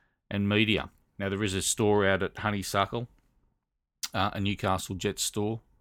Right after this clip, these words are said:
uh, which is quite good. It's quite professional. Unfortunately, the season launch didn't go quite to plan because of the heavy storms. But, um, we do have a proper store.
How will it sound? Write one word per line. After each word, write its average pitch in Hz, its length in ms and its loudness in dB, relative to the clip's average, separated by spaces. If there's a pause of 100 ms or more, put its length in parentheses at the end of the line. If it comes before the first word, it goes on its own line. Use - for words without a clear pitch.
(420)
uh, 95 420 -2
which 98 220 -6
is 95 80 -8
quite 101 260 2
good. 131 220 0
It's - 300 -6
quite 110 280 -2
professional. 117 560 -4
Unfortunately, 104 560 -2
the 95 100 -8
season 101 440 -2
launch 104 380 -2
didn't 104 240 -6
go 95 240 0
quite 101 320 -4
to 92 60 -10
plan 104 360 -6
because 98 320 -6
of 87 60 -10
the 90 80 -6
heavy 95 260 -4
storms. 120 680 -4 (880)
But, 117 400 4 (100)
um, 104 640 -4 (120)
we 104 120 -4
do 107 220 0
have 110 580 0 (260)
a 110 60 -6
proper 123 280 -2
store. - 440 -2